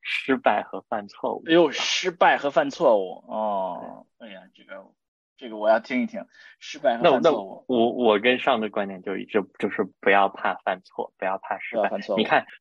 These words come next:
Speaker 1: 主流心灵鸡汤就是你不能失败的，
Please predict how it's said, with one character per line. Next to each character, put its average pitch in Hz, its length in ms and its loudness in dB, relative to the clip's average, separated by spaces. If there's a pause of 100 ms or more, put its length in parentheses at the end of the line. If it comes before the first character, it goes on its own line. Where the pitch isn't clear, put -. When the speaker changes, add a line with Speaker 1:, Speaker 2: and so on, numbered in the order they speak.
(120)
Speaker 1:
主 120 160 2
流 113 220 6
心 170 200 -8
灵 127 160 -6
鸡 131 140 -4
汤 123 260 -4
就 123 120 -6
是 107 240 -6 (300)
你 104 200 -2 (160)
不 165 80 4
能 101 220 2
失 - 160 -8
败 101 140 0
的， - 120 -12